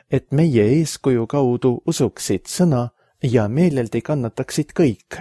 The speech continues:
sõna tõttu. Kogu selle peamõte on see,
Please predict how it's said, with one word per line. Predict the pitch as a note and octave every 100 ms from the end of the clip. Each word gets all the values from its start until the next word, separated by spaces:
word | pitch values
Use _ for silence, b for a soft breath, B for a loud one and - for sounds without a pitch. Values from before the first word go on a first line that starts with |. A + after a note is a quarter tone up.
| -
sõna | - A#2 F2
tõttu. | - E2+ _ - - - _ _ _ _ _ _ B B B B B B -
Kogu | D#3+ C3 A#2
selle | - G#2+ G2
peamõte | - E3+ D#3+ A2+ G#2+ - G2
on | F#2 F#2+
see, | - F3+ D#3